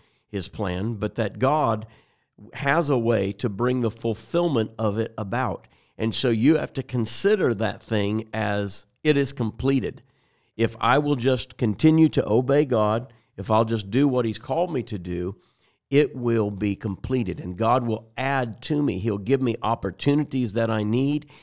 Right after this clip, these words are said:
He'll send me in the direction. He'll give me the contacts that I need. He'll provide for me.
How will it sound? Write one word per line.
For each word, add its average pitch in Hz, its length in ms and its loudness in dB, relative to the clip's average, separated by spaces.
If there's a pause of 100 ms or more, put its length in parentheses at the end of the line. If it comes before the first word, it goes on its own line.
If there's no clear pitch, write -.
(120)
He'll 110 260 0 (160)
send 143 360 2
me 139 80 4
in 117 100 4
the 104 80 2
direction. 107 640 0
He'll 127 140 2
give 113 180 0
me 120 120 2
the 95 120 -4
contacts 139 760 -2
that 131 180 -2
I 123 120 0
need. 139 440 4 (340)
He'll 113 160 4
provide 101 640 0
for 147 300 4
me. 151 300 2